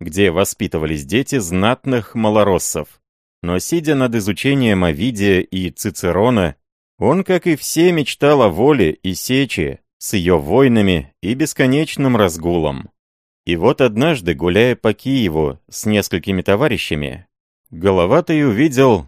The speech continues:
несшийся вниз по реке чей-то сорванный половодьем долбленый дуб. Одно из тех ветхих суден, на которых запорожцы пускались даже в открытое море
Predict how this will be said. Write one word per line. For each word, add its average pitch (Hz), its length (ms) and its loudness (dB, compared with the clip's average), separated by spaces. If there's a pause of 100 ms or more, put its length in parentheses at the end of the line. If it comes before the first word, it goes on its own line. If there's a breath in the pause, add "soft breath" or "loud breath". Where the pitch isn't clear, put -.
(100)
несшийся 127 760 -2
вниз 123 340 -2
по - 120 -4
реке 120 420 0
чей-то 139 400 -2
сорванный 123 540 2
половодьем 117 840 2
долбленый 113 600 2
дуб. 104 340 -4 (520)
Одно 87 280 -2
из 87 220 -2
тех 117 340 2
ветхих 87 640 -2
суден, 95 560 -4
на 82 100 -6
которых 156 640 0
запорожцы 120 800 0
пускались 131 600 -2
даже 107 280 0
в 98 60 0
открытое 107 560 0
море 92 500 0